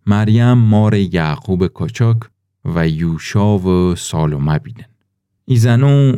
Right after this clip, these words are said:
اوسو که عیسی می ولایت جلیل بید،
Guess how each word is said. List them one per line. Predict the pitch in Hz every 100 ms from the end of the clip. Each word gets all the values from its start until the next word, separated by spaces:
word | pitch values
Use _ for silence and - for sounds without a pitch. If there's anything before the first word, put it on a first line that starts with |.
| -
اوسو | 113 110 120
که | 117 117
عیسی | 113 101 98 - 120 120
می | 95 90
ولایت | 82 87 85 87 87 98
جلیل | 87 107 95 101 101
بید، | 110 131 123